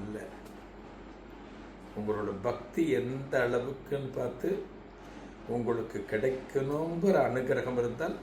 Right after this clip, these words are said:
பெரியவா உங்களுக்கு சேர்ப்பார், பெரியவாளே உங்களுக்கு சேர்ப்பார். பாதுகைக்கெல்லாம் ஆசைப்படாதீங்க, ஒரு பிரார்த்தனை வச்சுக்கோங்க,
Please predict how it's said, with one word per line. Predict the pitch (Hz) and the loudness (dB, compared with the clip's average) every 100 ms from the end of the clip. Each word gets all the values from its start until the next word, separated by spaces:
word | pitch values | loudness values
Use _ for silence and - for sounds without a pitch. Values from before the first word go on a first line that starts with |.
| - | -10
பெரியவா | 113 123 | -2 0
உங்களுக்கு | 113 104 101 104 - | 0 0 -2 -4 -2
சேர்ப்பார், | 107 104 - - - - - - - - - - - - - - - - - - - - - - - - - - - - | -2 -2 -8 -10 -14 -16 -16 -14 -14 -14 -14 -14 -14 -14 -16 -16 -16 -16 -16 -16 -16 -14 -14 -14 -14 -12 -10 -10 -12 -6
பெரியவாளே | 127 160 170 | 0 2 4
உங்களுக்கு | 165 147 - 127 | 2 0 -2 -2
சேர்ப்பார். | 120 - - - - - - - - - - - - | -2 -4 -10 -12 -14 -14 -14 -14 -14 -14 -14 -12 0
பாதுகைக்கெல்லாம் | 135 151 151 147 143 139 113 107 107 120 | 0 2 0 0 0 2 4 2 2 0
ஆசைப்படாதீங்க, | - 117 110 104 98 95 95 - - - - - - - - - - - - - - - - - | 0 -2 0 -2 -4 -2 -4 -4 -10 -16 -16 -16 -16 -16 -16 -16 -16 -16 -16 -16 -16 -16 -6 6
ஒரு | 214 | 6
பிரார்த்தனை | 214 165 240 262 311 220 | 8 10 10 10 10 10
வச்சுக்கோங்க, | 196 196 170 131 | 10 4 4 2